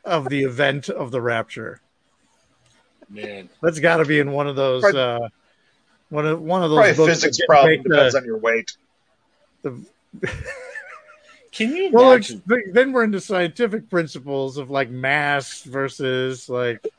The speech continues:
Speaker 1: <laughs> I can't calculate the physics of that.
Speaker 2: Can you imagine if
Speaker 3: That's why you
Speaker 2: you're
Speaker 3: go bald, so you're, you're more aerodynamic.
Speaker 1: That's exactly why I did it.
Speaker 2: Can you imagine if you're a Behind the Steel Curtain listener? And,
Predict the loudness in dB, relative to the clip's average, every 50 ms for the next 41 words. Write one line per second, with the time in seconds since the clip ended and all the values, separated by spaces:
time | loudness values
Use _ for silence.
0 | _ -2 -2 -2 -2 _ _ -20 -20 _ _ -12 -12 _ _ _ -20 -20 _ _
1 | _ _ _ _ _ _ _ _ _ _ _ _ -4 -4 -4 0 2 2 2 2
2 | 2 2 2 2 2 0 -2 -2 -2 -4 -4 -8 -8 -8 -8 -8 -8 -10 -10 -10
3 | -8 -6 -6 -8 -8 _ _ _ _ _ _ _ -20 -18 -16 -8 -6 -4 -4 -4
4 | -4 -4 -2 -2 -2 -2 -2 -2 2 2 2 4 4 2 2 4 4 4 4 4
5 | 4 6 8 8 6 6 2 -4 -6 -6 -4 -6 -8 -6 -6 0 4 6 6 6
6 | 6 6 6 6 6 6 4 2 4 2 0 0 0 -2 -8 -10 -12 _ _ _
7 | _ _ _ -6 -6 -4 -4 -4 -8 -6 0 0 0 0 0 -2 -2 0 0 2
8 | 2 2 2 2 0 0 -2 -2 -4 -6 _ _ _ _ _ _ _ _ _ _
9 | _ _ _ _ _ _ -8 -6 -4 -2 -2 -2 0 2 2 2 2 0 -6 -6
10 | -4 -2 -2 -2 -2 -2 -6 -4 -2 -2 -4 -4 -6 -8 -14 -10 -6 -6 -6 -6
11 | _ -12 -12 -12 -10 -12 -14 -12 -12 -14 -14 -18 -20 -20 _ _ _ _ _ -14
12 | -12 -12